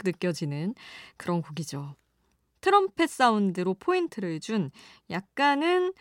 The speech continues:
어떤 구십 년대 감성의 그런 간주가 인상적인 곡입니다. 이천십육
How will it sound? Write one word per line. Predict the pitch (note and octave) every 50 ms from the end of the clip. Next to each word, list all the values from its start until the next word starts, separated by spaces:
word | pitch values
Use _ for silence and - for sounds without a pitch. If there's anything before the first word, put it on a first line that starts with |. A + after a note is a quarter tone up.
| - - _ _
어떤 | - - _ _ - F3 F3 E3+ E3+ E3+ E3+ E3+ E3+ F3
구십 | - G#3 G3 B3+ B3+
년대 | A3+ G#3 F#3 F3 D3+
감성의 | D3 - D3+ D3+ D3 - D3+ C#3+ C#3 C#3 C#3+ D3+ G3 B3 - - - - _ _
그런 | _ - - C3+ C#3 C3+
간주가 | - - D3+ D#3 D3+ D3+ D#3
인상적인 | C#3+ D#3 D#3+ E3+ G3+ F#3+ F3+ E3+ D#3 D#3+ C#3+ - F#3 G3+ A3 A3+ G#3
곡입니다. | - - D3 F3 E3 D#3 D3 - - C#3+ C#3+ - _ _ _ _ _ _ _ _ _ _ - - - - - - - - -
이천십육 | G#3+ A3 A#3+ - - F4 F4+ F4 F4 - - E4+ C#4+ G3+ G3 A3+